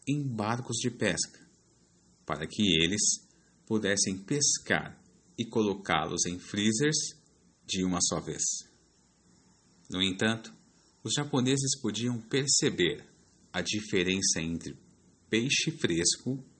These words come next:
e congelado, uma vez que não gostavam de peixe congelado e tinham que vendê-lo mais barato. Como solução, as empresas instalaram tanques para pescar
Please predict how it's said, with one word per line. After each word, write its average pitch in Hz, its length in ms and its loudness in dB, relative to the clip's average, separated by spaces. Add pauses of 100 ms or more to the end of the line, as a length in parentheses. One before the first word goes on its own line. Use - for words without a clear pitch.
(200)
e 98 100 -4
congelado, 85 640 0 (1120)
uma 82 200 -2
vez 92 220 4
que 110 120 0
não 107 180 4
gostavam 95 420 2
de 92 140 -2
peixe - 360 -6
congelado 113 720 2 (500)
e 135 100 -2
tinham 135 320 4
que 131 180 4
vendê-lo 110 640 0 (280)
mais 90 500 2
barato. - 560 -2 (1080)
Como 165 220 2
solução, 87 600 2 (720)
as 117 160 4
empresas 123 540 2
instalaram 98 580 0
tanques - 560 2 (840)
para 80 240 -6
pescar 85 800 2